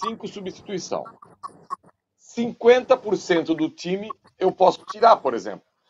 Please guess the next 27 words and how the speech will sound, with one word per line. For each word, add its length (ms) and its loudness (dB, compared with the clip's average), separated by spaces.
Cinquenta 480 4
por 140 -6
cento 300 -4
do 100 -6
time 240 -8
dá 80 -2
pra 140 -4
jogar 260 2
quarenta 320 2
e 40 -4
cinco 260 -10
minutos. 480 -6
E 320 -4
isso 280 -8
tem 200 2
que 60 -12
saber 320 4
trabalhar 420 4
muito 360 -4
bem, 280 -6
sabe? 240 -2
Porque 300 -6
cinco 420 -6
substituições, 720 -6
gente, 380 -8
é 80 -4
bastante, 640 -2